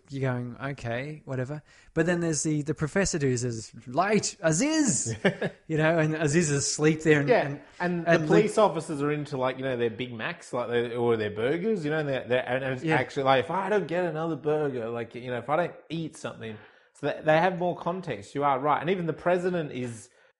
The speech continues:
Speaker 2: he's, like, stoic, isn't he?
Speaker 1: And, well,
Speaker 2: But he's
Speaker 1: even
Speaker 2: got
Speaker 1: then, when they're getting on the, the, the, the, the f-, plane to fly off into space to go to,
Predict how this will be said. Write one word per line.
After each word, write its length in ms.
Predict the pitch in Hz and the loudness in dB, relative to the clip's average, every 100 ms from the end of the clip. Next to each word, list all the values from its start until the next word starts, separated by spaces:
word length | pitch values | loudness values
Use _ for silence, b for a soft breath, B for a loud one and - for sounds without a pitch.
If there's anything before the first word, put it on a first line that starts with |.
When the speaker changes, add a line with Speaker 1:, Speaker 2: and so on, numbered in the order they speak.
| - | -6
Speaker 2:
he's, 120 | 127 | 2
like, 220 | 123 120 | 2 2
stoic, 640 | - - - 143 135 - - | -8 -10 -2 0 0 -2 -8
isn't 220 | 127 123 | -6 -4
he? 280 | 104 95 98 _ _ _ - | -6 -10 -20 _ _ _ -6
Speaker 1:
And, 120 | 185 - | -6 -6
well, 160 | 190 202 | 0 4
Speaker 2:
But 100 | 143 | 6
he's 80 | - | 6
Speaker 1:
even 180 | 151 | 4
Speaker 2:
got 80 | - | 4
Speaker 1:
then, 380 | 220 220 196 175 - | 2 -2 -4 -8 -8
when 220 | 180 196 | 0 2
they're 140 | 190 180 | 2 2
getting 260 | 170 196 | 0 0
on 120 | 175 170 | 0 0
the, 360 | 160 156 143 | 0 0 -2
the, 160 | 135 147 | -4 -6
the, 160 | 147 135 | -4 -2
the, 120 | 127 | -4
the 140 | 117 120 | -6 -8
f-, 340 | 127 - - - _ | -8 -12 -20 -20 _
plane 440 | - 160 180 180 | 0 2 2 2
to 60 | 143 | 0
fly 200 | - 143 | 0 0
off 100 | 135 | 0
into 120 | 139 | -2
space 640 | 120 - 165 110 143 - - B B B | -6 -2 -2 -2 -6 -6 -10 B B B
to 100 | 147 | 2
go 240 | 139 135 127 | 4 4 4
to, 440 | 143 135 123 123 | -2 -2 -2 -8